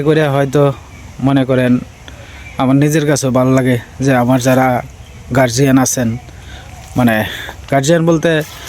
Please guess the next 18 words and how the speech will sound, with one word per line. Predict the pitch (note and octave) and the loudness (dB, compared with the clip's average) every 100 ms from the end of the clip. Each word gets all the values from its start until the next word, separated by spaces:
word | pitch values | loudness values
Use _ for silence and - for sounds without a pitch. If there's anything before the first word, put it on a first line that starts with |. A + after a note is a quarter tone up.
| - - | -18 -6
আপনারা | C3+ C3 C3+ C3 | 0 2 2 2
যারা | C3+ C3 C3 | 2 2 2
আমার | C3 C3 | 4 4
নিয়মিত | C#3+ C#3 B2+ B2+ | 6 4 2 0
ভিডিও | B2+ C#3 C3 | 2 2 2
দেখেন, | B2 A#2+ A#2+ - - - - | 0 -2 -4 -10 -20 -10 -2
মনে | C3+ B2 | 0 0
করেন | A#2+ B2 B2 | 2 2 2
আপনারাই | A#2 B2 A#2 | 0 -2 0
তো | C3 | 2
আমার | A#2+ A#2+ A2+ | 2 2 0
গার্জিয়ান, | G#2+ A2+ A#2 G#2+ - - - - A#2+ | -2 -2 -2 -2 -10 -20 -20 -8 0
আপনারাই | B2 B2 C3 B2+ B2 | 2 2 2 2 2
আমার | B2+ - | 2 0
সুখ, | C#3+ C3+ - A#2+ | 0 -2 -2 0
আপনারাই | C3+ B2+ C3 C3 | 2 2 2 2
আমার | C3 A2 | 2 2
দুঃখ, | B2+ A#2+ | -2 -2